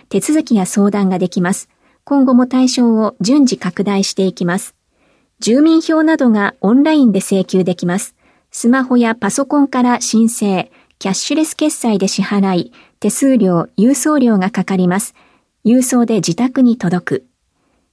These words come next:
対象とお問い合わせです。住民票の写しなど、お問い合わせ、住民記録係、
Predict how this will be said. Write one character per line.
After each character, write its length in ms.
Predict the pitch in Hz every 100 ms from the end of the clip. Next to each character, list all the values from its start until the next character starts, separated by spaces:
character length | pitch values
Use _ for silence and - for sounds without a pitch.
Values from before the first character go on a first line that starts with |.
| _
対 160 | 269
象 240 | 277 269 247
と 280 | 247 220 -
お 100 | 269
問 220 | 247 226
い 60 | 214
合 60 |
わ 80 | 202
せ 160 | 208 196
で 100 | 202
す。 180 | - - _ _ _
住 220 | - 247
民 180 | 285 294
票 240 | 285 262 247
の 100 | 233
写 240 | 233 247
し 140 | 240
な 120 | 214 175
ど、 200 | 143 - _ _ _
お 80 | 185
問 200 | 240 220
い 80 |
合 60 | 208
わ 100 | 202
せ、 280 | - 185 - _ _
住 240 | 170 240 277
民 240 | 269 262
記 100 | 254
録 240 | 240 240
係、 460 | 214 214 165 151 -